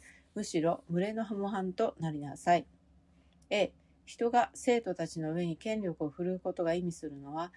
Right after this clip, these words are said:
彼らに代わって決定し、彼らがどこに移住すべきかを告げることによって、生活の中で主に置き換わり、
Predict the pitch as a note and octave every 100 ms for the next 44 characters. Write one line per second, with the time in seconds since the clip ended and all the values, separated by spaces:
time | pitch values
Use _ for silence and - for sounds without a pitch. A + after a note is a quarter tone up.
0 | - - - A#3 A3 F#3 D#3+ - F3+ A3
1 | - G#3+ G3 F#3+ - F#3 F3+ G3+ - -
2 | G#3 F#3+ D#3+ C#3+ C#3+ G3 G3+ G#3+ E3+ D3+
3 | D3 F#3 F#3 F3+ F#3+ - - G3+ G3 -
4 | F#3 F#3+ F#3+ F#3+ F#3 E3+ F3+ - _ E3+
5 | F#3+ - - - - A3+ A3+ A3+ A3+ G3+
6 | G3+ G3 G3+ E3+ E3+ G#3+ - G3 E3+ D#3
7 | - - A3 G#3 D#3+